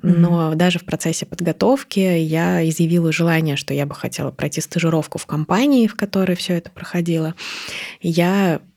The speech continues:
Speaker 2: устроилась туда, скажем так, на стажировку. Параллельно с дипломом я всё это делала. М, зарекомендовала себя. Мы подружились с большим количеством ребят, с которыми, в общем-то, мы этот проект готовили. И затем уже на чемпионат мира меня позвали работать. Я, м,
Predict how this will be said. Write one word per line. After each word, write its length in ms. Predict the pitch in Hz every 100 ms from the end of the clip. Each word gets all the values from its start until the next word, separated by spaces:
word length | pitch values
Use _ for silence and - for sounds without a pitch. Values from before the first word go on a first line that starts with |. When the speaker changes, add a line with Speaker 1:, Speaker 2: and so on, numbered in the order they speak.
| _ -
Speaker 2:
устроилась 580 | 170 - 147 135 175 214
туда, 240 | - 185
скажем 360 | 165 165 160 160
так, 200 | 151 -
на 80 | 147
стажировку. 640 | - 160 151 185 285 -
Параллельно 460 | 190 170 170 170 151
с 60 | 143
дипломом 520 | 156 160 160 151 147
я 220 | 147 143
всё 220 | 143 - 143
это 240 | - 143
делала. 560 | 147 180 269 262 220 196 - _ _ 185
М, 340 | 175 165 160
зарекомендовала 680 | 165 170 175 170 170 185 180
себя. 600 | - 170 185 247 254 220
Мы 220 | 190 175 165
подружились 680 | 165 165 170 180 175 160 -
с 320 | - 160 156
большим 320 | 160 - 180
количеством 460 | 175 160 - - 165
ребят, 260 | 165 160
с 40 | -
которыми, 460 | - 165 160 160
в 40 | 156
общем-то, 380 | - - 170 170
мы 100 | 165
этот 200 | 170 -
проект 260 | 175 160
готовили. 640 | 165 160 - 240 311 240 208 - - - - -
И 280 | - 185 185
затем 400 | 170 170 202 226
уже 220 | 202 180
на 220 | 160 170 196
чемпионат 520 | 175 165 165 160 -
мира 220 | 190 208
меня 260 | 160 160 180
позвали 420 | 156 156 147 147
работать. 640 | 147 160 220 277 196 - 175
Я, 560 | 160 170 190 180 170 160
м, 220 | -